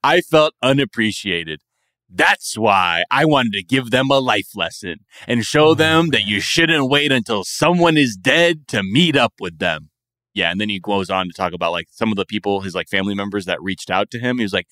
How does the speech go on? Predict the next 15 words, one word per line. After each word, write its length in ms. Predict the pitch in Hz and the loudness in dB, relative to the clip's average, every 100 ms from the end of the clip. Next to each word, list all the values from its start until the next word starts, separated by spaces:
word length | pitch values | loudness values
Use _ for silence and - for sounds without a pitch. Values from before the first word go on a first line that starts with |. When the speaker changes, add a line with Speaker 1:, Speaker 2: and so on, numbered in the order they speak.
| - - | -20 -4
Speaker 1:
"Yeah, 180 | 135 120 | 0 0
it 80 | - | 0
proves 320 | 147 147 120 | 2 2 2
who 100 | 123 | -2
really 280 | 110 123 110 | 0 0 -2
cares 320 | - 104 95 | 0 0 0
about 300 | 90 87 85 | -2 -2 -4
me. 200 | 82 78 _ _ - | -6 -16 _ _ -4
And 140 | 123 | 2
those 220 | 123 131 123 | 4 4 2
who 80 | 117 | 0
didn't 340 | 113 127 127 | 0 -2 -2
come, 360 | 135 135 139 151 _ _ - | 0 0 0 -4 _ _ -6
you 120 | 107 | -2
know, 280 | 113 117 | 2 2